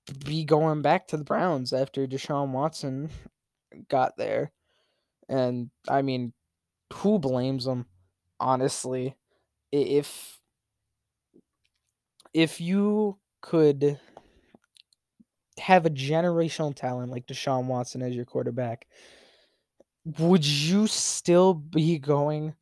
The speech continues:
"Nah, f-, that team, that, screw that, screw that, screw that,"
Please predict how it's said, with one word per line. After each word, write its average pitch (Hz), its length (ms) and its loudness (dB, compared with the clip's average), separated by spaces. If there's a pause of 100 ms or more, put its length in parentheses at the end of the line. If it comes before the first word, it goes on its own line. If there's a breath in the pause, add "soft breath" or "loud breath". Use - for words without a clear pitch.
"Nah, 185 300 4
f-, 156 60 -4 (340)
that 196 260 6
team, 170 460 -2 (680 soft breath)
that, 170 340 8 (180)
screw 202 340 2
that, 165 320 4
screw 190 260 -2
that, 160 220 2
screw 165 240 -2
that," 147 220 0